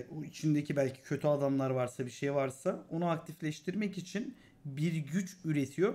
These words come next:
olabilir. O güç de bu kutuyu tuttuğunu düşün şu anda. Çünkü aynı renklerde hemen hemen. Eee, oraya belki de böyle piş diye şey yapmıştır. Orada da, e, Doktor Ahtapot'us vardır.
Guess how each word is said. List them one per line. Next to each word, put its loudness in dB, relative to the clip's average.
olabilir. 0
O -2
güç -4
de -2
bu -6
kutuyu 0
tuttuğunu 2
düşün -2
şu -2
anda. 0
Çünkü 0
aynı 6
renklerde 2
hemen 0
hemen. -4
Eee, 2
oraya 8
belki 2
de 4
böyle 0
piş -4
diye 6
şey 4
yapmıştır. 6
Orada 4
da, 6
e, 0
Doktor 4
Ahtapot'us 4
vardır. 6